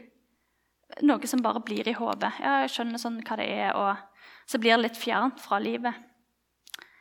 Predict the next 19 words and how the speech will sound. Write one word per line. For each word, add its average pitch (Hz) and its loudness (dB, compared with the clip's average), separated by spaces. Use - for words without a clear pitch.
Ehm, 220 0
og 247 6
i 247 0
vår 233 6
har 269 6
det 240 0
i 233 4
hvert 233 0
fall 226 -4
vært 226 -2
veldig 226 4
utfordrende, 277 -2
men 233 0
også 240 -2
veldig 233 0
fint 247 -2
å - -16
få - -8
se - -2